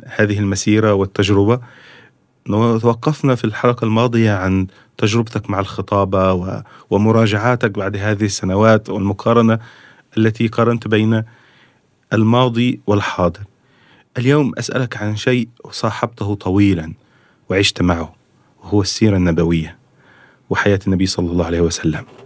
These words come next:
يعني، كان لك علاقة خاصة مع هذه السيرة وتفاعل، آه، ظهر ذلك في مواد مكتوبة ومسموعة و-، واهتمام علمي بها كثيرا.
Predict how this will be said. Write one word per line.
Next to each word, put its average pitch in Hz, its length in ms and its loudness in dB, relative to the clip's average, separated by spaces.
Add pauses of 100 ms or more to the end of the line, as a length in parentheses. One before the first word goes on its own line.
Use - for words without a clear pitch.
(560)
يعني، 101 220 -4
كان 127 240 0
لك 120 200 -2
علاقة 104 220 -2
خاصة - 460 -4
مع 90 100 -2
هذه 90 260 0
السيرة 87 520 -2 (880)
وتفاعل، 92 1300 0
آه، 87 680 -10
ظهر 110 300 0
ذلك 92 360 0 (360)
في 104 180 0
مواد 95 480 2
مكتوبة 117 640 0
ومسموعة 104 800 0
و-، 92 280 -2
واهتمام 104 520 0
علمي 95 380 4
بها 85 240 -2
كثيرا. - 400 -8